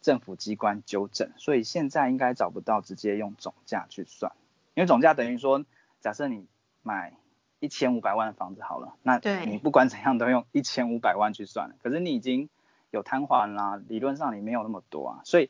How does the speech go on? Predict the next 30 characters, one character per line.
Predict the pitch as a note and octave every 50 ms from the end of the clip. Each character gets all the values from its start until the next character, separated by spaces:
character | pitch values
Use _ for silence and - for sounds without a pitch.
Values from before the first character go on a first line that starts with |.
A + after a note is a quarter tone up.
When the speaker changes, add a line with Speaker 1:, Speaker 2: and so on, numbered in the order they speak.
| _ _ _
Speaker 2:
没 | - G#3 G3+
错。 | G3 - - - G3 A3
Speaker 1:
通 | A3 A3+
常 | A3 C#3 A2+ G#2+ A2+ - - - _ _ _ _ _
它 | - E3 D#3
是 | - - E3
用 | E3 D3+ C3+ A#2+ A2
你 | G#2 E2+ - _ _
提 | - - - A2 A2+ C#3 E3
前 | - - - - B2+ A2 G#2 A2 B2+ - _ _
偿 | - - - - G#2 G2+ A#2+ C3+
还 | - - - A2 G2 G2 G2 G2+
的 | - A#2+ G#2 C#2+ - _ _ -
金 | - B2 A#2+ B2 B2
额 | A2 F2 F2
去 | - - G2+
看。 | - - - - - _ _ _ _ _ _ _ _ _ _ _ _ _ _ _ _ _ _ _ _ _ _ _ _ _ _ -
Speaker 2:
哦。 | - F#3 F#3
Speaker 1:
什 | F#3 -
么 | - -
叫 | - E3
提 | G3+ G3+ - -
前 | - A#2 A2+
偿 | A#2 - G#2 A2 A2+
还？ | - A#2+ G2+ G2
比 | G2 A#2+
如 | B2 B2+
说， | D3 D#3 E3 E3 - _ - - _ _
假 | - B2+ G#2+ A2+
设 | - E3 D3+ C#3 C3